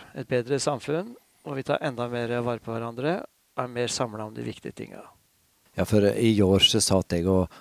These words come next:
Speaker 2: og scrollet på mobilen. Og, og det er utrolig mye vi bruker mobilen nå for tid. Og da la seg den ene,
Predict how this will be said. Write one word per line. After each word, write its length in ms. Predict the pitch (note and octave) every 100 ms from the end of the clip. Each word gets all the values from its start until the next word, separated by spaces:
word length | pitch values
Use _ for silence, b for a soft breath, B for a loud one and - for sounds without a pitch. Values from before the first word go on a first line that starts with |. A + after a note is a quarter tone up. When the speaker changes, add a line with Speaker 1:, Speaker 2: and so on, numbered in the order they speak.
| B
Speaker 2:
og 80 | G#2+
scrollet 560 | - A#2+ A2 D2+ C2 -
på 140 | E2+
mobilen. 640 | F#2 F2+ D#2 D#2+ G2 F#2+ - B B B B
Og, 160 | - - -
og 300 | - A#2 A2
det 80 | G#2+
er 80 | A2
utrolig 920 | - - G#2 F#2+ G2+ C3 C#3+ D3 D#3
mye 320 | D#3 B2+ - G2+
vi 100 | A2
bruker 360 | B2 G2+ F#2
mobilen 880 | G2 G#2+ F#2 F2 F#2+ G2 G2+ G2 G2
nå 120 | F#2+ E2+
for 140 | F#2
tid. 300 | G2 G2 E2 B B B B B B B B
Og 140 | A2+
da 80 | G#2 A#2
la 220 | G#2 F#2
seg 240 | F2+ A#2 A#2
den 220 | A#2 C3 -
ene, 720 | G2 A2+ G2 E2 D#2+ G2 G2+